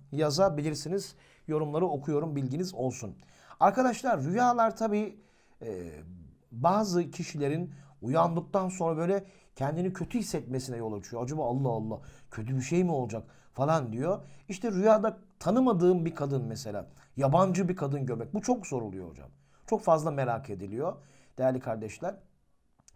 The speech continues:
Rüyanızda eğer tanımadığınız birini gördüyseniz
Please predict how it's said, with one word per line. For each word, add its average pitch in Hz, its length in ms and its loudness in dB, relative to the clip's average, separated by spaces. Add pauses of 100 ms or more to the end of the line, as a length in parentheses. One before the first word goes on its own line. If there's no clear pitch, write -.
Rüyanızda 202 560 6
eğer 196 360 4 (340)
tanımadığınız 202 800 2
birini 165 340 0
gördüyseniz 156 800 0